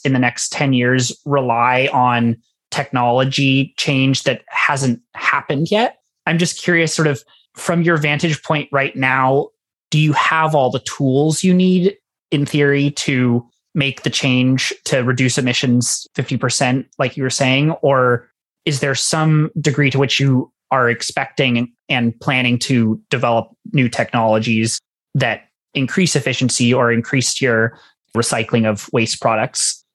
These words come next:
I'm just curious, sort of, are you working with existing tools exclusively or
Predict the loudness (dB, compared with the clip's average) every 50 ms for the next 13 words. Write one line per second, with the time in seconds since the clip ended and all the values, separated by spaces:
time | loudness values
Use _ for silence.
0 | -8 -4 -2 0 0 0 -2 -2 -2 0 0 0 0 0 -2 -2 -2 -2 -4 -10
1 | _ _ _ _ _ _ _ _ _ _ _ -2 0 2 2 4 2 2 2 2
2 | 2 0 0 2 2 0 2 2 2 2 0 0 -4 -10 -20 -20 _ _ _ _
3 | _ _ _ _ -4 -2 0 0 0 2 0 0 0 0 -2 0 2 2 4 4
4 | 2 2 0 -2 -4 -4 0 0 0 2 2 0 0 2 2 2 2 2 0 2
5 | 2 2 4 4 2 2 0 -2